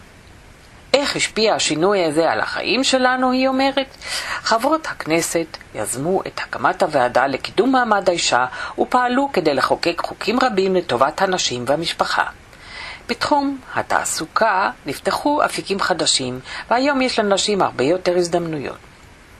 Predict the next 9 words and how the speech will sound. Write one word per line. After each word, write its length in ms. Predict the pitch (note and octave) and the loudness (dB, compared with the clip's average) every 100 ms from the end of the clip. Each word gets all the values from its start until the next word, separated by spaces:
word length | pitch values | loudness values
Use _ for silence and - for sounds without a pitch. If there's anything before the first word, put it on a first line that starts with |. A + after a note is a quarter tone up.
| - - - - - | -20 -20 -20 -20 -2
"מהו 320 | B2 D#3+ G3 | 0 0 0
השינוי 500 | F3+ - C3 D3+ F3+ | -2 -2 -2 -2 0
הכי 180 | C#3+ - | -2 -4
חשוב 560 | - B3+ - A#3+ A3 - - - | -2 -2 0 -2 -2 -6 -14 -6
שעלינו 640 | - B2+ A2+ A#2+ F3 F#3 | 0 0 2 0 0 2
עוד 220 | G2+ C#3+ | 2 0
להשיג?" 540 | B2 A2+ - G3+ C4+ - - - - - - | -2 -4 -4 0 0 -2 -12 -20 -20 -14 -8
אנחנו 340 | A2+ G#2 - | -6 -6 -6
שואלים. 580 | - C3+ C3 F#3+ D4 E4+ | -2 0 2 2 0 -2